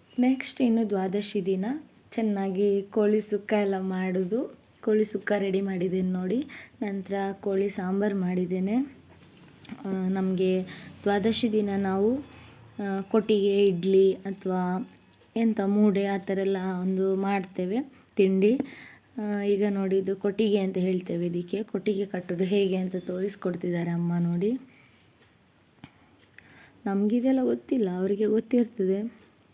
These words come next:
ಅದನ್ನು ಹೇಳಿಕೊಡ್ತಾರೆ ಅಷ್ಟೇ.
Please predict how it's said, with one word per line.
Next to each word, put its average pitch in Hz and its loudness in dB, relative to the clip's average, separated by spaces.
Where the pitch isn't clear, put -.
ಅದನ್ನು 208 0
ಹೇಳಿಕೊಡ್ತಾರೆ 214 -2
ಅಷ್ಟೇ. 185 -8